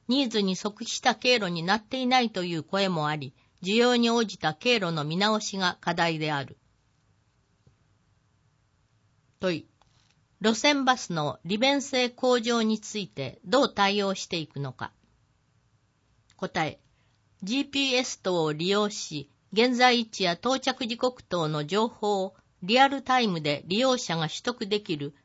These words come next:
バスロケーションシステムの導入や、交通結節点での情報表示など、デジタル技術を活用したさらなる利便性の向上について、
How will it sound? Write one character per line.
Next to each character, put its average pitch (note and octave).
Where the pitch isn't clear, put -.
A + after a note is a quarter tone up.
バ A3
ス A3
ロ G3+
ケ C4
ー -
シ B3+
ョ B3
ン A#3
シ B3
ス -
テ F3
ム E3
の C#3+
導 F#3+
入 F#3+
や、 E3+
交 C4
通 A#3+
結 A3+
節 B3
点 E3
で D#3
の C#3
情 B3
報 B3+
表 A#3+
示 D#3+
な D#3+
ど、 C#3+
デ G#3
ジ A#3+
タ C4
ル B3
技 A#3
術 A#3
を D3
活 -
用 G#3+
し G#3
た -
さ C4
ら C4
な F3+
る D3
利 F#3
便 A#3+
性 A#3
の G#3+
向 A3+
上 A3
に G#3+
つ G#3
い E3
て、 -